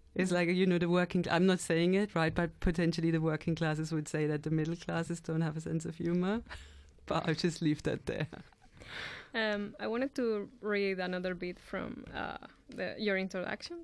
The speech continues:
Speaker 2: to Liberating the Canon, uh, because I think, I, I think it's a, you know, a brilliant bit of writing that is kind of a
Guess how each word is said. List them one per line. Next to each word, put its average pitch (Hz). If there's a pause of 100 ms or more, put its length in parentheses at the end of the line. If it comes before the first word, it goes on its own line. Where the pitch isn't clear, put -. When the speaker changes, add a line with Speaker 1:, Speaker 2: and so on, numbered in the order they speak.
Speaker 2:
to 302
Liberating 269
the 262
Canon, 262 (760)
uh, -
because 214
I 214
think, 214
I, 90
I 208
think 208
it's -
a, 185 (260)
you 190
know, -
a -
brilliant 190 (140)
bit 190
of 185
writing 185
that 190
is 185
kind -
of 196
a -